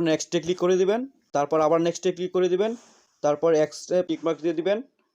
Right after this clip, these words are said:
পর গেট স্টার্টেড এখানে ক্লিক করে দিবেন, তারপর অ্যাকসেপ্ট এখানে ক্লিক করে দিবেন, অ্যালাউ করে দিবেন। তারপর এখানে যতগুলো পারমিশন চাইবে সবগুলো পারমিশন আপনারা দিয়ে দিবেন। তো এখানে দেখতে পাচ্ছেন ইলেভেন এবং ইলেভেন প্লাস,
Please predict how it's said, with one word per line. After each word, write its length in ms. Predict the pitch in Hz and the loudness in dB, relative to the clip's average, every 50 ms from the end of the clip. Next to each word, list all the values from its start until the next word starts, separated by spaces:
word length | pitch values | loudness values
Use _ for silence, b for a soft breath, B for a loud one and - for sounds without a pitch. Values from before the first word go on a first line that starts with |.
| _ _ _ | _ _ _
পর 120 | 160 160 160 135 | 0 0 0 2
গেট 140 | 160 165 165 - | 2 0 0 0
স্টার্টেড 360 | - - 165 151 135 160 175 170 156 | -2 -2 0 2 2 2 2 2 0
এখানে 160 | 143 156 156 160 156 | -2 -2 -4 -4 -6
ক্লিক 160 | 165 156 - - | -8 -8 -6 -4
করে 120 | 165 170 160 | -4 -2 -2
দিবেন, 180 | 165 160 190 208 233 - - | -2 -2 -4 -4 -4 -4 -4
তারপর 200 | 147 147 160 165 160 | -2 -2 0 2 2
অ্যাকসেপ্ট 440 | 160 151 - - - 175 180 175 - - 135 | 0 0 -2 -2 -2 -2 -2 -2 -2 -6 -4
এখানে 180 | 135 156 160 165 151 | -2 -2 -4 -4 -4
ক্লিক 140 | 160 160 160 - | -8 -8 -4 -2
করে 100 | 175 170 160 | -2 -2 0
দিবেন, 180 | 175 175 190 214 247 - _ _ | 0 -2 -2 -4 -6 -10 _ _
অ্যালাউ 200 | - 156 156 160 143 151 | 0 0 2 2 0 0
করে 120 | 170 165 160 | -2 -2 -2
দিবেন। 200 | 175 165 190 202 233 254 - _ _ - | 0 0 0 0 -2 -6 -12 _ _ -4
তারপর 200 | 147 151 156 170 175 | -2 0 2 2 2
এখানে 160 | 170 170 180 175 147 147 | 2 0 -2 -2 0 0
যতগুলো 360 | 156 160 - 185 170 165 165 160 160 | 0 0 0 -2 -2 -2 -2 0 0
পারমিশন 340 | 165 160 160 165 165 175 170 160 | 0 0 0 -2 -4 -6 -6 -4
চাইবে 200 | 170 170 156 175 190 190 - | -2 0 0 0 -2 -2 -2
সবগুলো 320 | 156 143 143 - 156 160 156 165 | -6 -6 -6 -4 -6 -4 -2 -2
পারমিশন 380 | 160 156 156 151 - 160 156 156 151 | -2 -2 -4 -6 -6 -6 -6 -4 -6
আপনারা 280 | 147 156 147 143 143 143 143 | -4 -4 -4 -4 -4 -4 -4
দিয়ে 140 | 151 151 151 | -4 -4 -2
দিবেন। 180 | 151 156 170 202 220 - _ _ - | -2 -2 -4 -4 -6 -12 _ _ -2
তো 40 | 170 175 | -2 0
এখানে 180 | 170 - 175 175 165 160 | 0 0 -2 -2 -2 -2
দেখতে 180 | 160 - - 160 165 | -4 -4 -4 -4 -2
পাচ্ছেন 260 | 170 170 - 202 202 - - 170 | -2 -2 -2 -4 -4 -4 -4 -4
ইলেভেন 320 | 175 170 165 165 180 180 175 170 | -4 -2 0 0 0 0 0 -2
এবং 140 | 165 165 170 - - 170 | -2 -2 -4 -4 -4 -6
ইলেভেন 260 | 175 165 151 160 170 165 - | -6 -4 -4 -4 -6 -6 -6
প্লাস, 200 | - 143 127 120 | -4 -4 -4 -4